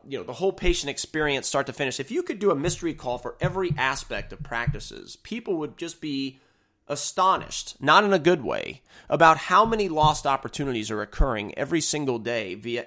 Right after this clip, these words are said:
every single aspect of their entire practice. When you make an outbound call to follow up with a patient that didn't purchase treatment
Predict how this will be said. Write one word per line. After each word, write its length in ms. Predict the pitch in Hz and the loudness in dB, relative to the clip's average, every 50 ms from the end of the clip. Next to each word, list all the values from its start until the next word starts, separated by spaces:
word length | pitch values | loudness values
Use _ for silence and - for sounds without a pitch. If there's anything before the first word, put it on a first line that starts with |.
| - | -4
every 540 | - 175 185 175 165 180 190 190 196 190 - _ | -2 -2 -2 -2 -2 -2 -2 -2 -2 -6 -8 _
single 640 | - - - - 165 165 160 151 156 151 - - _ | -6 -4 -4 -2 -2 -4 -2 -2 -2 -2 -4 -6 _
aspect 520 | 120 135 143 139 - - 120 107 - - | 0 0 0 0 -2 -4 -6 -6 -6 -6
of 80 | 120 101 | -8 -6
their 160 | 113 113 113 | -4 -4 -4
entire 380 | 110 104 - 139 113 117 107 - | -6 -6 -4 -2 -2 -2 -2 -2
practice. 580 | - - 98 98 95 - - - 123 - - | -2 0 0 0 0 -4 -8 -12 -12 -12 -8
When 180 | 131 131 135 139 | -6 -4 -4 -2
you 80 | 143 | -2
make 200 | 147 151 160 165 | -2 -2 -2 -2
an 120 | 170 170 - - | -2 -6 -2 0
outbound 500 | 165 185 190 - 147 127 110 101 95 - | 0 0 0 0 -2 -2 -2 -2 -6 -6
call 200 | - 95 95 - | -4 -4 -4 -4
to 60 | 107 | -6
follow 340 | - - 139 143 139 143 147 | -6 -2 0 0 2 0 -2
up 120 | 143 - | -2 -2
with 80 | 143 127 | -6 -8
a 60 | 120 | -6
patient 420 | - - 139 147 135 - 131 95 | -4 -2 -2 -2 -2 -4 -6 -8
that 120 | 110 101 - | -10 -10 -10
didn't 200 | 147 135 135 - | -10 -10 -10 -6
purchase 380 | - 147 135 143 - 123 - | -6 -6 -6 -4 -6 -10 -8
treatment 460 | - - - 202 - - - - - | -8 -6 -6 -6 -6 -6 -10 -12 -12